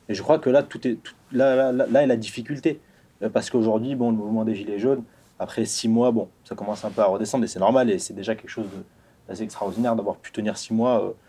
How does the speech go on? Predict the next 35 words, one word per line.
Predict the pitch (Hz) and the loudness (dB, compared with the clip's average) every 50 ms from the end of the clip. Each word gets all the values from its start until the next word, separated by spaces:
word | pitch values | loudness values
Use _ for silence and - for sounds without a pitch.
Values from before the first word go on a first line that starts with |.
| _ - _ _ _ _ - 113 | _ -20 _ _ _ _ -12 -12
euh, | 120 - - - - 120 127 113 - 120 | -10 -10 -10 -12 -12 -12 -12 -8 -4 0
mais | 117 117 113 113 | 0 2 2 2
je | 117 113 | 2 2
crois, | 117 156 160 165 | 4 2 2 4
comment | - 139 139 143 143 | 2 0 2 2 2
est-ce | 131 117 - | 0 -2 -2
qu'on | - 117 | -4 -6
fait | 110 - - 151 165 170 | -4 -2 0 0 0 0
pour | - - 120 - | -2 -6 -10 -8
que | - - 110 | -6 -4 -4
définitivement | 104 101 131 127 - - 127 127 120 113 - - 113 117 123 139 165 165 | -2 -2 -2 -4 -2 -2 -2 -2 -2 -4 -6 -4 -2 0 2 2 2 2
ou | 131 113 | 0 0
de | - | -2
façon, | - 107 - - 113 110 110 - _ _ _ _ - _ _ - | -2 -4 -2 -2 -4 -6 -6 -8 _ _ _ _ -20 _ _ -10
de, | 110 107 113 110 110 - - _ _ _ _ _ _ _ _ _ - | -4 -2 -2 -2 -4 -8 -18 _ _ _ _ _ _ _ _ _ -6
de | 113 | -2
façon | 110 117 107 - 120 110 | 0 0 0 0 0 0
durable, | 107 107 117 110 120 147 170 165 127 113 - - _ _ _ - | 2 2 4 6 6 6 6 4 2 -2 -4 -10 _ _ _ -4
on | 110 110 | 0 2
arrive | 113 117 139 165 - 131 | 4 4 4 6 6 4
à | 113 | 4
créer | - - - 123 131 139 139 127 - | 2 0 0 2 4 4 4 2 0
ces | - 117 | -2 -2
connexions-là | - 120 110 110 110 - - 120 117 110 107 - _ _ _ _ _ _ - | 0 0 0 0 0 -2 0 2 2 2 0 -4 _ _ _ _ _ _ -10
et | 135 127 | -4 -2
qu'elles | - - 107 | 0 0 0
soient | - - 117 110 104 | 2 4 4 4 4
pas | 104 - 151 151 139 117 | 6 6 6 6 6 4
juste | 107 117 147 147 123 | 0 -2 -4 -2 0
des | 123 113 | -2 -2
ch-, | - - - _ _ 113 110 - | -2 -6 -14 _ _ -20 -8 -6
des, | 113 107 104 104 | -4 -4 -4 -2
des | 104 113 110 | -2 0 2
moments, | 110 123 127 127 131 131 135 143 139 135 131 | 4 4 4 4 4 4 2 0 0 -2 -2
euh, | 117 107 101 | -2 -2 -4